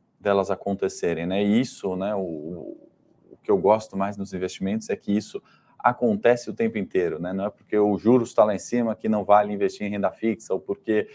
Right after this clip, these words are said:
a bolsa teve alta de oito por cento agora no ano que não vale investir na bolsa. Não é assim que a gente tem que olhar o investimento. Então, já dando um spoiler, respondendo nossa pergunta, né, da, da, que é o título do Morning Call de hoje, né, quando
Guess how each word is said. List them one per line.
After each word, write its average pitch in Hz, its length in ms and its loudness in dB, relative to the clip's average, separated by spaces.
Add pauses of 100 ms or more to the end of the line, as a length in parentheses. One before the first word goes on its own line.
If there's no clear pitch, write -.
(180)
a 107 80 4
bolsa 107 600 4 (340)
teve 104 580 4
alta 104 360 2
de 101 120 0
oito 110 160 0
por 98 180 -6
cento 110 300 -4
agora 98 320 0
no 95 160 0
ano 110 280 2
que - 120 -8
não 104 160 -4
vale 98 360 4 (240)
investir 101 480 2
na 101 100 4
bolsa. 104 380 6
Não 110 220 0
é 110 60 2
assim 104 260 -4
que 98 100 -8
a 95 60 -4
gente 95 240 -8
tem 101 160 -4
que 95 80 2
olhar 95 300 4 (840)
o 90 80 -10
investimento. 95 720 -4
Então, 101 220 -4
já 101 160 0
dando 98 240 2
um - 20 0
spoiler, 92 540 2
respondendo 95 500 -2
nossa 95 240 -6
pergunta, 90 600 -2
né, 92 180 -8
da, 85 320 -10 (160)
da, 80 320 -8 (560)
que - 80 0
é - 20 6
o 92 80 6
título 143 460 0
do 95 120 0
Morning 92 300 0
Call 95 260 2
de 87 140 -6
hoje, 98 300 2
né, 85 120 -8
quando 120 480 0